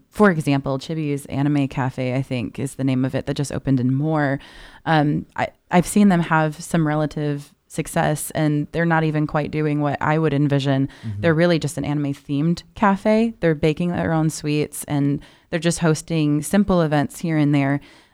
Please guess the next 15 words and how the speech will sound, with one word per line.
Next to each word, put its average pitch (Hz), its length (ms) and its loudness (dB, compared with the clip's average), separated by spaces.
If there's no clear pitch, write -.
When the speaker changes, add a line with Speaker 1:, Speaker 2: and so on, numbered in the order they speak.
Speaker 1:
Um, 165 400 2
still 220 240 2
a 208 60 4
really, 175 320 2
a 170 160 2
really 196 260 4
cute 170 240 -2
idea. 147 580 2
And 202 140 4
seeing 208 240 4
something 180 340 0
like 143 220 0
that 151 400 2
succeed 156 800 -2
in 151 300 0